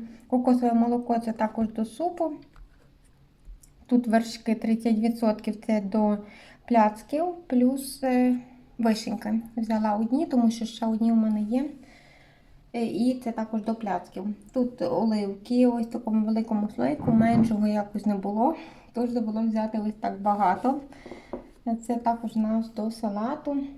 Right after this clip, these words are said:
Ну, а що залишиться, то з'їмо. Одну томатну пасту взяла, також яйця взяла двадцять штук. Такі соуси взяла для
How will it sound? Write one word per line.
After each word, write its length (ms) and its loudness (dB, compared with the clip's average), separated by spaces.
Ну, 180 0
а 60 2
що 180 -2
залишиться, 520 -4
то 240 -8
з'їмо. 400 -4
Одну 260 4
томатну 440 0
пасту 440 2
взяла, 320 0
також 600 0
яйця 440 0
взяла 460 0
двадцять 720 0
штук. 440 -2
Такі 260 -4
соуси 720 -2
взяла 400 -2
для 420 0